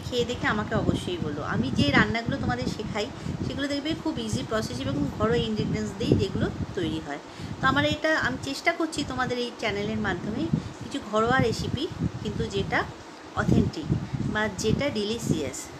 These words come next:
এবং যেটা কম টাইমের মধ্যে তোমরা বানাতে পারবে। সকলের হাতেই এখন busy time, সকলের হাতে time খুব, খুব কম। তো এই কম টাইমের মধ্যে কীভাবে তোমরা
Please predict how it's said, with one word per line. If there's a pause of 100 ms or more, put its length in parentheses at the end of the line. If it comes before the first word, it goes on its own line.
এবং
যেটা
কম
টাইমের
মধ্যে
তোমরা
বানাতে
পারবে। (360)
সকলের
হাতেই
এখন
busy
time, (400)
সকলের
হাতে
time (160)
খুব, (160)
খুব (160)
কম। (480)
তো
এই (120)
কম
টাইমের
মধ্যে (100)
কীভাবে
তোমরা